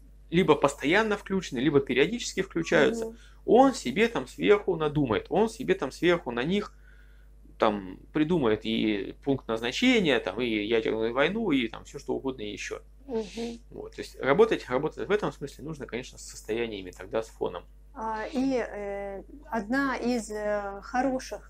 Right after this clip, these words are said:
Speaker 2: ну, одна из эффективных, я бы даже сказала, техник работы с фоновыми состояниями — это,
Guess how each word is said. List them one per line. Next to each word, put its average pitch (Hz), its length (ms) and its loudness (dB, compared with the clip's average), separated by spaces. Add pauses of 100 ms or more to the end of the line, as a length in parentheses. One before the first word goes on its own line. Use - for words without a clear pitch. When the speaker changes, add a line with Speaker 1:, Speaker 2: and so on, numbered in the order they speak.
(120)
Speaker 2:
ну, 262 300 -4
одна 285 320 0
из 240 100 0
эффективных, 247 600 -4
я 196 100 -4
бы 185 100 -12
даже 190 180 -10
сказала, 208 500 -6
техник 240 480 -4
работы 208 640 -4
с - 200 -12
фоновыми 208 560 -2
состояниями — 233 1120 -4
это, 233 480 0